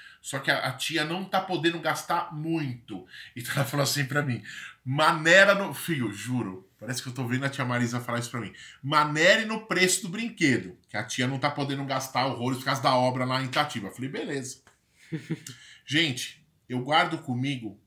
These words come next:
e com imenso carinho esse brinquedo até hoje.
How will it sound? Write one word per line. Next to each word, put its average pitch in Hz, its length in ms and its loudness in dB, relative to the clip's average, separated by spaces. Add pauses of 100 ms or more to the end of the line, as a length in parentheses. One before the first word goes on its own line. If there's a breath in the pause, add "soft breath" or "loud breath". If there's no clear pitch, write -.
e 131 100 -10
com 160 300 -10
imenso 165 840 -4
carinho 113 560 -4 (760)
esse 113 220 -4
brinquedo 131 500 -4
até 170 240 -2
hoje. 117 480 -2